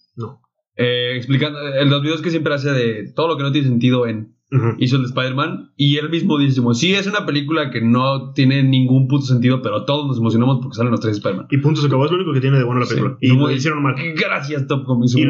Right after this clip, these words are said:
Speaker 1: y lo hicieron mal.
Speaker 2: Y lo hicieron mal.
Speaker 1: O sea,
Speaker 2: ¿Qué es lo que me da miedo con Doctor Strange?
Speaker 1: No, cállate. Es un, va a ser un mes en el que cada semana les vamos a sacar un episodio nuevo referente a Star Wars, y la manera más fácil que se nos ocurrió para dividirlo y orientarnos sin que sea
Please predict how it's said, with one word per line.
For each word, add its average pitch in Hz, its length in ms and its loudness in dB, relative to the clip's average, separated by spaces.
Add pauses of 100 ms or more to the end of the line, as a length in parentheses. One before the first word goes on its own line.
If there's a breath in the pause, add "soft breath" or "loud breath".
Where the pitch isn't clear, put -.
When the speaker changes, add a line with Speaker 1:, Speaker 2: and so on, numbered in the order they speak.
(120)
Speaker 1:
y 117 220 0
lo 135 60 6
hicieron 131 260 2
mal. 98 180 -6
Speaker 2:
Y 110 60 -2
lo 104 60 -4
hicieron 127 200 2
mal. - 140 -4 (380)
Speaker 1:
O 127 80 0
sea, 95 420 -6
Speaker 2:
¿Qué 135 80 0
es 139 40 6
lo 147 60 2
que 139 60 2
me 127 60 4
da 120 60 2
miedo 117 160 2
con 104 100 -4
Doctor 104 200 -6
Strange? 143 380 -4
Speaker 1:
No, 127 140 0
cállate. 139 420 -4 (1200 loud breath)
Es 208 200 -4
un, 208 640 0
va 226 60 0
a 220 60 -4
ser 226 160 0
un 226 140 -4
mes 226 180 -2
en 208 120 0
el 180 60 -2
que 180 180 -2
cada 202 200 -2
semana 196 320 -2
les 170 140 0
vamos 170 240 -2
a 147 40 0
sacar 170 380 -4
un 170 160 2
episodio 151 340 0
nuevo 151 220 2
referente 135 320 0
a - 20 0
Star 190 160 -2
Wars, 208 240 0
y 185 60 -2
la 170 100 0
manera 165 200 0
más 160 160 -2
fácil 143 220 2
que 135 80 2
se 143 100 2
nos 165 140 0
ocurrió 147 360 0
para 127 160 -2
dividirlo 151 560 0
y 143 140 0
orientarnos 151 840 -4
sin 175 240 -2
que 147 120 -2
sea 135 480 -2